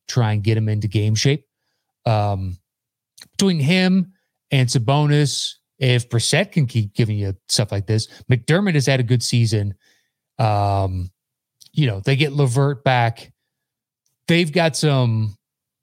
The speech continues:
interesting options to where it's not gonna be just a, a full-on slaughter from Philly because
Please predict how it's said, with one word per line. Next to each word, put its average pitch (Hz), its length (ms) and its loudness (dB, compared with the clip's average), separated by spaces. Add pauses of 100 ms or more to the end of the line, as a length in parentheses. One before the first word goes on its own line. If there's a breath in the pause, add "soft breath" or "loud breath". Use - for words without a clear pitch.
(300)
interesting 156 600 0
options 156 560 0
to 156 80 -2
where 117 540 0 (1900)
it's 143 200 -2
not 143 140 0
gonna 143 120 0
be 127 260 0
just 113 220 -2
a, 107 160 -4 (160)
a 147 80 -4
full-on 131 720 0
slaughter 113 480 -2
from 107 260 -2
Philly 104 340 -2
because 107 300 -2